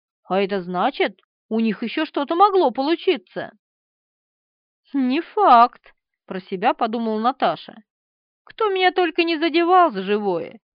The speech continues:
и фиг чего у меня с кем получилось». Недоверчивое выражение её лица побудило Марину к откровенности. «Ладно, так и быть, скажу вам правду. На дне рождения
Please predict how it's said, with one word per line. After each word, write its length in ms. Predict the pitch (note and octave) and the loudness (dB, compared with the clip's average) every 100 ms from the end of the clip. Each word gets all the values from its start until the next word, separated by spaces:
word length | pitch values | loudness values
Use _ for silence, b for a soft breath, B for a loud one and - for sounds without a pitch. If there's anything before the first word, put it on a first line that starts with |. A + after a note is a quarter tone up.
| _ | _
и 160 | - F4+ | 0 0
фиг 320 | - B4+ B4+ | 0 -8 -10
чего 300 | - C#4+ C4 | -4 0 0
у 60 | B3+ | 0
меня 220 | B3 A#3+ | 0 -2
с 60 | - | -2
кем 220 | B3 G#3+ | -6 -4
получилось». 720 | B3+ C#4 - A3 D#3 D#3+ _ _ _ _ _ _ _ _ _ _ _ _ | -4 -4 -2 -4 -4 -12 _ _ _ _ _ _ _ _ _ _ _ _
Недоверчивое 800 | F#3+ F#3 G3+ A3 G#3 - F#3+ F#3+ | -6 0 0 2 -2 -2 -2 0
выражение 540 | G3 G3 G3+ G#3+ F#3+ | 0 -2 -2 -4 -4
её 340 | F3+ G3 F#3 F#3+ | -6 -8 -2 -2
лица 480 | F#3 - - E4+ F4+ _ _ _ _ | -2 -6 -2 -2 -2 _ _ _ _
побудило 460 | A3+ D4 D#4 G4 | -4 0 2 4
Марину 360 | F4+ E4+ F4 E4+ | 4 2 2 -4
к 60 | F4 | -6
откровенности. 960 | - F#4 F#4 C4+ E3+ D#3 - - D3 F#3+ _ _ _ _ _ _ _ _ _ _ _ _ | 0 4 4 2 -4 -10 -14 -18 -18 -20 _ _ _ _ _ _ _ _ _ _ _ _
«Ладно, 580 | B3 C#4 G#3 F#3 D3+ E3+ _ | 0 0 0 -4 -16 -18 _
так 220 | B3 C4+ | -2 2
и 60 | F#4 | 0
быть, 420 | E4 G#3+ - - _ | 0 -4 -6 -20 _
скажу 340 | - D4 D4 E4 | -4 -2 0 2
вам 220 | E4+ E4+ | 2 2
правду. 540 | E4 G#3+ D#3+ C3+ F2+ _ _ _ _ _ _ - | 4 4 2 -12 -16 _ _ _ _ _ _ -12
На 180 | E3 | -8
дне 220 | F3+ G#3 A3 | -6 -2 0
рождения 800 | G#3 F#3 B3 G4 D4 F#3 - | 0 -2 -2 -2 -2 -8 -12